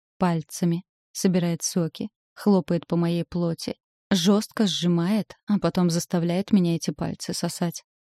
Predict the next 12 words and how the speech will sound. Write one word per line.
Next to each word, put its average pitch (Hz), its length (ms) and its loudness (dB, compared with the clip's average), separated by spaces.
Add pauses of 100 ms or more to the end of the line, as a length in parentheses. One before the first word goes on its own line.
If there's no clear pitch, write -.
(560)
«Хочешь, 202 360 0
чтобы 190 300 0
это 180 160 -2
был 175 180 0
мой 170 180 0
член?» 175 420 0 (540)
«Хочу». - 480 -10 (460)
«Кончай 190 420 4
тогда, 165 440 -6
и 240 120 8
будем 170 300 2
сосать». - 540 -10